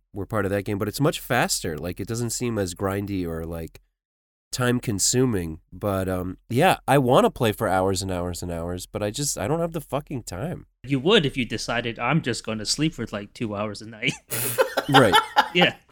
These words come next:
Speaker 2: no, don't do that.
Speaker 1: Or just completely ignore all of my human responsibilities. Like, if I was just gonna let my house degrade into a pile of garbage and just not do any work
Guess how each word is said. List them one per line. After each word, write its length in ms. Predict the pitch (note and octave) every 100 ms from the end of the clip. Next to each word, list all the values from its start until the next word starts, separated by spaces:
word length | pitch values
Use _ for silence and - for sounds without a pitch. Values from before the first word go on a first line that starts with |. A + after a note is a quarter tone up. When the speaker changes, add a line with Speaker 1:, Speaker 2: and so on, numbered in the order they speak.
| _
Speaker 2:
no, 260 | C3+ B2 A2+ _ _ -
don't 220 | D3+ C#3
do 140 | C3+
that. 100 | A#2
Speaker 1:
Or 120 | D#3
just 320 | C#3+ C#3 - -
completely 580 | C#3+ - D3 C3 C3
ignore 440 | B2 G#2 A2+ G#2+ G#2
all 300 | G2+ G#2+ G#2
of 120 | G2
my 400 | G#2+ F#2+ F#2+ F#2 -
human 400 | A2+ A2 G2 F#2
responsibilities. 840 | F2 - F#2 - - F#2 E2+ D#2+
Like, 100 | G#2
if 100 | G2
I 120 | C3
was 140 | C#3 C#3
just 120 | C#3+
gonna 160 | C#3+ G#2+
let 320 | F#2 G#2 -
my 200 | G2+ F2+
house 520 | G2 G2 G2+ - - - A2+
degrade 500 | G2 B2 A2 A2+ A#2
into 280 | A2+ - A2
a 60 | F#2
pile 380 | - A2 G#2+
of 140 | G#2 F#2
garbage 500 | G2 G2+ F#2+ G2 F2+
and 140 | F#2
just 180 | G2 -
not 400 | G2 F#2+ G2 F#2+
do 220 | G2 G2
any 200 | F#2 G2+
work 520 | F#2+ F#2+ F#2+ F#2+ -